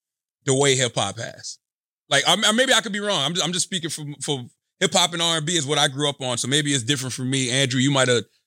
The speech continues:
your fam-, your, your, your parents might have grew up on rock music and you might still be into a lot of these rock artists to this day. But I'm talking about the fact that Master P No Limit documentary can come on B E T,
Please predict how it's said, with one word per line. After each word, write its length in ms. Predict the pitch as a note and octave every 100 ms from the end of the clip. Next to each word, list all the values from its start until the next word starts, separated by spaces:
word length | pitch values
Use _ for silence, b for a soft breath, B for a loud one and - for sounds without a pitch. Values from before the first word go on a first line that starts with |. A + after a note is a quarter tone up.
| _
your 100 | C#3
fam-, 280 | C#3 D3+ D3
your, 220 | D3 D3
your, 180 | C#3 D#3 -
your 140 | D3+
parents 340 | D#3 E3 D3+ C#3
might 160 | D3
have 120 | C#3+ A#2+ _ _ _ _
grew 160 | D3 D#3+
up 120 | C#3+
on 200 | D3+ C#3
rock 220 | D#3 D3+
music 300 | D#3 D3+ C#3+
and 100 | B2
you 80 | C#3+
might 200 | D3+ C#3+
still 240 | - D#3 C#3+
be 120 | C#3+
into 220 | C3+ C#3+
a 40 |
lot 180 | C#3 C#3
of 60 | C#3
these 140 | C#3
rock 280 | B2 C#3 C3+
artists 320 | C3+ B2+ B2
to 60 | C#3
this 180 | B2+ A2
day. 220 | C3 A#2+
But 140 | A2+ B2
I'm 100 | D#3+
talking 200 | D3+ C#3
about 160 | C#3 C3+
the 80 |
fact 300 | A#2+ D#3 C3+
that 200 | C3+ A2+ - B B
Master 260 | C#3+ F3 D#3
P 160 | F#3+ E3+
No 140 | D#3+
Limit 240 | D#3 D#3
documentary 480 | C#3+ C#3 C#3 C#3 C3
can 140 | B2+ A#2
come 200 | D3 D3+
on 220 | C#3+ C3+
B 220 | C3+ C3+
E 40 |
T, 360 | B2 C#3 A#2+ A2+